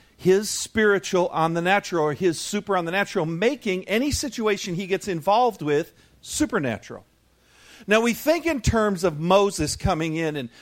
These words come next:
waving his, his rod over the water and the, the water's splitting. All right? We think in those terms. But the Bible said, and we looked at this last week, that, that Elijah was a man. Now, he was a prophet, but it says, "A man who prayed and the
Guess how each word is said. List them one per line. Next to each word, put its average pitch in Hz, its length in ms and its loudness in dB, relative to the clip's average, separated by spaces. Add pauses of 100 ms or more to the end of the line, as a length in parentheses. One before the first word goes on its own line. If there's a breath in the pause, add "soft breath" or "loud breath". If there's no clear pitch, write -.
(100 loud breath)
waving 185 380 2
his, 165 260 2
his 156 240 0
rod 170 300 4
over 170 180 2
the 156 100 2
water 160 480 2 (220 loud breath)
and 160 180 0
the, 170 140 0
the 160 160 -2
water's 202 360 4
splitting. 107 540 -4 (500)
All 127 80 -2
right? 175 160 0
We 156 100 -4
think 208 340 -2
in 190 140 0
those 180 240 0
terms. 147 600 -4 (320 loud breath)
But 233 400 4 (380 loud breath)
the 175 80 0
Bible 220 340 2
said, 185 340 2
and 175 100 -2
we 170 80 -2
looked 175 220 -4
at 185 100 -10
this 185 160 -4
last 185 340 2
week, 143 280 -2 (240 loud breath)
that, 175 160 2 (180)
that 156 360 2 (200)
Elijah 208 560 4
was 165 240 0
a 160 80 2
man. 160 760 0
Now, 147 120 -2
he 151 100 0
was 139 120 -4
a 175 40 -6
prophet, 240 480 0
but 151 100 -4
it 147 60 -4
says, 156 300 -2
"A 156 100 2
man 180 540 0 (220 loud breath)
who 170 160 2
prayed 185 640 0
and 170 200 -2
the 160 140 -2